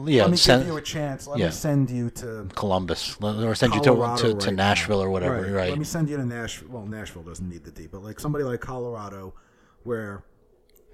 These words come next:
Speaker 2: all right,
Speaker 1: You have an
Speaker 2: we'll,
Speaker 1: out-, you have a
Speaker 2: we'll take
Speaker 1: shot.
Speaker 2: some, we'll take some overpaid, you know,
Speaker 1: That comes off the books at the end of the year.
Speaker 2: and we'll take, like, a se-, a third round pick for it, but we would,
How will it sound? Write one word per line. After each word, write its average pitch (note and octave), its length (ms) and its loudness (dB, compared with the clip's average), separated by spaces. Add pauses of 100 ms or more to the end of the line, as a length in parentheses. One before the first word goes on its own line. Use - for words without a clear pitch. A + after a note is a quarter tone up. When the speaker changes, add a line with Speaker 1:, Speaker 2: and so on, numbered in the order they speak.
(320)
Speaker 2:
all B2+ 120 -8
right, G#2+ 180 -10
Speaker 1:
You A#2+ 80 0
have A2 100 6
an - 40 6
Speaker 2:
we'll, G#2+ 100 6
Speaker 1:
out-, B2+ 80 0
you C3+ 100 2
have A2+ 80 8
a - 20 2
Speaker 2:
we'll F2+ 80 2
take - 80 0
Speaker 1:
shot. F#2 200 6
Speaker 2:
some, F3+ 320 0
we'll D3 140 -4
take E3+ 220 -6
some C#3+ 360 -4
overpaid, C3+ 920 -2 (880)
you B2 100 -2
know, F#2+ 260 -8 (840)
Speaker 1:
That A2 160 2
comes G#2+ 220 0
off G#2 160 6
the A2 80 -2
books G2+ 280 2
at G2 60 -6
the G#2+ 80 -2
end G2+ 140 0
of F#2+ 40 -4
the G2+ 80 0
year. G#2 200 0 (260)
Speaker 2:
and B2+ 300 -4
we'll B2+ 100 0
take, C3+ 220 -2
like, B2 200 -2
a A#2 60 -2
se-, C3+ 300 -6
a A#2+ 100 -8
third C3 380 -2
round G#2+ 260 -8
pick - 380 -10 (960)
for F#2+ 200 -6
it, F2+ 220 -14
but F#2+ 160 -8
we A2 220 -4
would, G2 140 -8